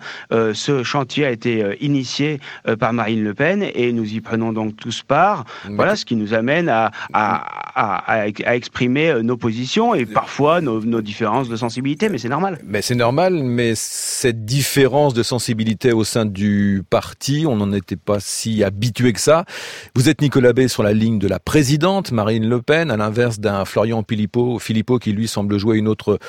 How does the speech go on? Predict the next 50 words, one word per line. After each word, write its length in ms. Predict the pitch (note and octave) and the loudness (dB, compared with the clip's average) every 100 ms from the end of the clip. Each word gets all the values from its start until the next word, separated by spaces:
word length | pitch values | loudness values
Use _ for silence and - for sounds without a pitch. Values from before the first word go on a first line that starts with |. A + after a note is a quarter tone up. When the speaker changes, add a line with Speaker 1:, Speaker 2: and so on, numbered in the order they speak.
| - - - | -16 -20 -4
Speaker 2:
euh, 60 | G#2 | -2
partition. 680 | B2 - B2+ A#2 - G3+ F#3 | -2 -2 -6 -4 -2 -2 -4
Florian 400 | - - E3 G3 | -8 0 2 2
Philippot 440 | F3 D3+ C3 A#2 F#3+ | 0 0 -2 0 0
a-t-il 260 | D3+ D3+ | 2 -2
toujours 260 | B2 B2+ F3 | -2 -4 -2
la 80 | A#2+ | -2
confiance 800 | - C3 - C#3 C#3 C3+ - - | -2 -4 0 -2 -2 -6 -10 -12
de 340 | A2+ G2+ G#2+ G2 | -6 0 2 2
Marine 320 | G2+ G2+ G#2+ | 0 0 0
Le 100 | G2 | 0
Pen ? 300 | G2 G2+ G2 - _ _ _ _ _ | 0 -4 -4 -10 _ _ _ _ _
Speaker 1:
Bah, 120 | - G2+ | -10 -4
d'abord, 220 | B2 D#3 | -2 -4
je, 140 | - - | -6 -6
c'est 120 | C3 | -2
pas 120 | C3+ | 0
à 40 | |
moi 140 | C3 D3 | 2 0
de 60 | G#2+ | 0
répondre 300 | A2 C3 A2+ | -2 0 -2
à 40 | |
ce 40 | G2+ | -2
genre 100 | G#2 | -2
de 60 | |
questions, 360 | G2+ A2 - F#3 | -2 -2 0 -2
c'est 180 | - G2 | -2 -2
à 40 | |
Marine 280 | G2 F#2+ G2+ | -2 -2 -2
Le 80 | G#2+ | 0
Pen, 240 | D#3+ F#3 | 0 0
vous 100 | A#2+ | -4
pouvez 160 | F#2+ G#2 | -4 -4
lui 80 | |
poser 220 | F#2+ G#2 G#2+ | -2 -2 -2
la 60 | |
question, 360 | F#2+ A#2 - G3+ | -2 -4 0 0
mais 140 | C#3+ | 0
Speaker 2:
Alors, 140 | A2 B2 | 2 2
est-ce 100 | - | 2
Speaker 1:
en 60 | |
Speaker 2:
que 20 | |
Speaker 1:
tout 60 | F3 | 2
cas, 60 | - | 4
Speaker 2:
Florian 260 | F3 F3+ | 4 4
Speaker 1:
ce 60 | D3+ | 2
qui 60 | |
est 40 | C#3+ | 4
sûr 140 | C#3+ | 6
Speaker 2:
Philippot 220 | F3+ F3+ | 6 4